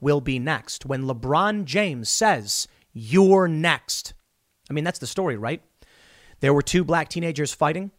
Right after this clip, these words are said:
The cop decided to save the person who was about to be stabbed. And for that, LeBron James, look, he may not be known for his political rhetoric, I guess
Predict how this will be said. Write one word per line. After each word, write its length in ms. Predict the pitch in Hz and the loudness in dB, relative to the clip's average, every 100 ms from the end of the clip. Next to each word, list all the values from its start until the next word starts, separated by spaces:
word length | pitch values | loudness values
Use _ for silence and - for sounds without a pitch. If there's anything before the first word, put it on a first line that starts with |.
| _ _ _ _ _ - | _ _ _ _ _ -6
The 80 | 139 | 2
cop 280 | 160 175 | 6 6
decided 380 | 160 151 165 165 | 4 0 0 -2
to 160 | - 143 | -4 -4
save 760 | - - 160 180 202 202 - _ _ _ | -2 2 2 2 -4 -8 -20 _ _ _
the 140 | 110 139 | -10 0
person 320 | 160 165 - | 2 2 2
who 80 | 156 | 0
was 80 | |
about 140 | 139 143 | 0 -4
to 60 | |
be 60 | 135 | -6
stabbed. 480 | - 139 147 170 170 _ _ - | -6 -4 -4 -6 -12 _ _ -8
And 160 | 127 | -8
for 320 | 110 165 202 143 | 0 4 4 4
that, 260 | 110 - _ _ _ 117 | 0 -4 _ _ _ -10
LeBron 600 | 120 117 135 170 202 180 | -6 -2 0 2 0 -2
James, 640 | 175 180 117 87 - - _ _ _ _ | -2 -4 -6 -8 -10 -10 _ _ _ _
look, 200 | 180 175 | 0 2
he 100 | 160 | 2
may 160 | 165 208 | 0 2
not 200 | 208 165 | 0 0
be 140 | 202 | -2
known 240 | 190 196 196 | 2 2 2
for 160 | 190 | 0
his 160 | 180 - | 0 -2
political 460 | 165 180 233 170 | -2 2 2 0
rhetoric, 340 | 135 139 185 202 | -2 0 0 0
I 60 | |
guess 180 | 135 170 | -2 -4